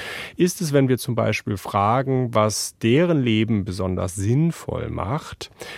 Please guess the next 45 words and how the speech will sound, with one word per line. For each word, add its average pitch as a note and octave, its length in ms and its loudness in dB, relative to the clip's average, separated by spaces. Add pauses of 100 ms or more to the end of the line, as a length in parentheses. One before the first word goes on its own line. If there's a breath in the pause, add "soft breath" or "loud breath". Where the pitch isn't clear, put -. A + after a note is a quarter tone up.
(100)
dass B2 160 0
sie C3 80 -4
ihre C3 160 0
Talente C3 500 2
genutzt F2+ 480 -6
haben. F#2 220 -6
Und A#2 80 -2
da C#3 80 4
scheint E3 340 0
es F#3+ 120 -6
mir, F3 120 4
dass D3+ 200 0
unsere D#3 760 2 (100)
reflektierten C#3 520 -2
Intuitionen A#2+ 520 -4
eher D3 360 2
dahin B2+ 380 0
gehen B2 220 -2
zu - 140 -8
sagen, A#2+ 300 2 (360 loud breath)
hm, A#2 440 4 (280 loud breath)
also A2 160 0
das A2 160 -2
macht C3 400 0
möglicherweise A2+ 720 0
einen G2+ 60 -4
kleinen E3 520 0
Aspekt - 440 -4
aus, F3 160 0
aber E3+ 120 0
es D#3 80 0
ist D3+ 140 -2
nicht F3 180 0
der D#3 100 2
Kernaspekt, - 1120 0
warum A#2 280 2
wir A#2+ 80 4
diese A#2 180 0
Leben A#2 300 2
sinnvoll A2 580 -2
nennen. F#2 400 -6
Also G#2+ 300 -4
der G#2 140 -2
Kernaspekt, C#3 880 -4
warum G#2 440 0